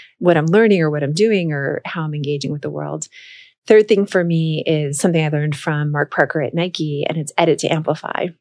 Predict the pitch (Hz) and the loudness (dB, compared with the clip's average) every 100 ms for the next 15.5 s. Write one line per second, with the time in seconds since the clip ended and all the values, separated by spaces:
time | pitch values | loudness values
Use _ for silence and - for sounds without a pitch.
0 | _ 175 175 185 240 196 156 160 165 - | _ -4 0 2 2 2 -2 -4 -6 -4
1 | 160 156 147 - - - _ 185 175 180 | -2 -2 -4 -8 -20 -20 _ 0 0 4
2 | 247 208 170 160 156 156 160 180 180 226 | 4 4 2 2 0 0 0 -2 0 2
3 | 208 147 156 156 147 151 151 143 135 - | 4 2 -2 -2 -2 -2 -2 -2 -4 -4
4 | 165 147 143 - 190 180 165 190 233 226 | -4 -2 -2 0 2 4 2 0 4 6
5 | 202 165 160 - 185 190 180 156 151 147 | 6 6 2 -4 -2 0 0 0 -4 -2
6 | 196 180 147 127 - 160 151 151 - 165 | 0 0 0 -2 -2 -2 -2 -6 -4 -2
7 | 151 - 170 160 156 156 151 - 151 147 | -2 -4 -2 0 0 -2 -2 -2 0 -2
8 | - - 143 139 143 147 170 - 156 147 | -2 -4 -4 -4 -4 -2 -2 0 0 -2
9 | 143 - - - _ 185 190 190 175 165 | -6 -12 -20 -20 _ 4 4 6 4 4
10 | 170 156 156 - 156 151 147 147 - 160 | 2 0 0 0 0 0 -2 -2 -2 2
11 | 151 - - 151 143 151 151 156 143 165 | 2 2 0 2 0 -2 -4 0 -2 0
12 | 151 147 143 143 147 170 180 170 160 160 | -2 0 -2 -2 -4 2 4 6 4 0
13 | 151 139 160 - 165 170 180 175 156 165 | -2 -4 -4 -6 -4 -2 2 2 2 0
14 | 147 - - 143 165 151 165 - - 170 | 0 0 0 0 0 -2 -4 -2 -4 -2
15 | - - - 156 143 | -4 -4 -4 -2 -2